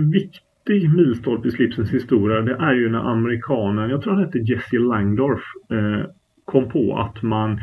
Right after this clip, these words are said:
inte skulle tillverka slipsen i ett stycke och sy ihop den, utan att man skulle, eh, skära den fyrtiofem grader vertikalt och sy ihop tre delar, eh, som man sen tråcklade ihop till en slips. Det var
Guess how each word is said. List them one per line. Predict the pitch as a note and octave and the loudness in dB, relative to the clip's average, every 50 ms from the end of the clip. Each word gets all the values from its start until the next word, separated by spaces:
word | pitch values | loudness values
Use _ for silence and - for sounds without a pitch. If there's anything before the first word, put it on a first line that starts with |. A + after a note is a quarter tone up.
| - - - - | -8 -12 -8 -2
inte | - D#3 D3 - A2+ | 0 0 2 2 0
skulle | G#2 - - A#2+ G#2+ G#2 | -4 -4 0 0 0 0
tillverka | G#2 - D3+ B2 G2+ G#2 - C3+ | 2 0 2 2 2 0 0 -2
slipsen | C3 - D#3+ B2+ - - - A#2 A2 - | -2 0 0 -2 -2 -2 -4 -2 -2 -2
i | - | -2
ett | C3 A2 - | -4 -4 -6
stycke | - - - F3+ - - - F3 G3 G3 - - _ _ _ _ - | -8 -4 -4 -4 -4 0 2 2 2 2 0 -8 _ _ _ _ -12
och | D3+ | -6
sy | - D3 C3+ C3+ | -2 0 2 2
ihop | C3 - A#2+ - - - | 2 0 -2 -2 -4 -6
den, | B2 A#2 A2+ | -6 -4 -4
utan | A2 - A#2+ A2+ | -4 -4 -6 -6
att | A2 - | -4 -4
man | A#2 A2 | -4 -4
skulle, | - - B2+ A2+ A2+ A2+ A2 A2 A2+ - - - - - _ - | -4 -2 0 2 2 2 0 0 -4 -10 -14 -16 -18 -12 _ -4
eh, | A2+ G#2+ G#2 G#2 G#2 G#2 G2+ - - | -2 0 0 0 0 -2 -2 -6 -10
skära | - - - F3+ D#3+ C3 A#2 A#2 | -10 -4 2 2 4 4 4 2
den | C3 C#3+ C#3+ | 2 0 0
fyrtiofem | C#3 - E3+ - - E3+ C3 A#2+ | 0 -2 -4 -2 -2 -2 -2 0
grader | B2 C3 B2 G#2+ G#2+ | 0 0 0 0 0
vertikalt | G#2+ A2 G#2+ - - - - C#3+ - - - - - | 0 -2 -2 -4 -8 -6 -4 -2 -2 -2 -2 -4 -4
och | - - - - - | -8 -8 -8 -6 -2
sy | - B2+ A#2+ | 0 0 2
ihop | B2 - A#3 A#3 - | 2 0 0 -2 -4
tre | - - A#2+ A2+ | -2 0 0 2
delar, | G#2+ A#2+ A#2 A2+ A#2 A2+ G#2+ - - _ _ _ _ _ - - | 2 0 -2 -2 -4 -6 -8 -12 -16 _ _ _ _ _ -8 -4
eh, | A#2+ G#2+ G#2+ A2 | -2 -2 -2 -2
som | G#2+ A2 A#2 | -4 -4 -6
man | A#2+ A2+ | -6 -4
sen | - A2 G2+ G2 | -4 -4 -4 -4
tråcklade | - B2 A2+ - - C3+ B2 | -4 -6 -6 -4 -2 0 0
ihop | A2 - - | -2 -2 -2
till | A2+ A2+ | -4 -4
en | A2 A2+ A2 | -2 -2 -2
slips. | A#2+ B2 A2+ - - - - - - - - - - - - - - D#3 C#3 C3+ | -2 -4 -4 -6 -8 -16 -20 -20 -20 -20 -18 -16 -16 -16 -16 -12 -8 -2 2 6
Det | F#3+ G3 G3 G#3+ | 6 8 8 6
var | G#3 F3 E3+ C3 A#2 A2+ A2+ A2 A#2 | 4 4 2 2 2 0 0 -2 -4